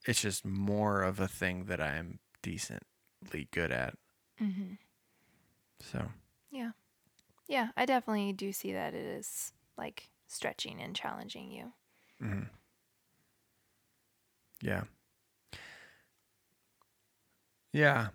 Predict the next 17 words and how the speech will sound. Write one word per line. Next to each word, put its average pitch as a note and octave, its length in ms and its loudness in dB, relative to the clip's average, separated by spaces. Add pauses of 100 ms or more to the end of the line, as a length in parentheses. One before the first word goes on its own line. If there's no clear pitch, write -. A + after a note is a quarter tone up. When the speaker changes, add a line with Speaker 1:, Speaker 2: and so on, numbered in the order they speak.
(300)
Speaker 1:
I, D#3 160 10
I, E3+ 200 4 (320)
I C#3 100 6
can't A3 280 0
really E3+ 260 4
think C#3+ 300 0
of B2+ 120 2
anything A2+ 840 2
that G2 260 6
I F#2+ 120 4
am, F#2 420 0 (2250)
uh, G2+ 500 4 (460)
like, A#2+ 140 2
kinda G2+ 260 0
scared F#2 520 2
of - 520 -6 (500)
Speaker 2:
Yeah. G3 280 -6